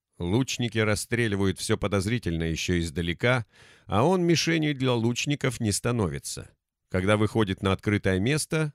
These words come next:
а это бывает редко, его прикрывают высокими щитами. «Да», протянул я удручённо. «И что,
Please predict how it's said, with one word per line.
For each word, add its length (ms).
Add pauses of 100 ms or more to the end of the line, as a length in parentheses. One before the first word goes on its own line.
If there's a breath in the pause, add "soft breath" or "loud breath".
а 160
это 220
бывает 420
редко, 560 (200)
его 340
прикрывают 600
высокими 520
щитами. 600 (1080 loud breath)
«Да», 920 (540 loud breath)
протянул 580
я 200
удручённо. 960 (160)
«И 140
что, 500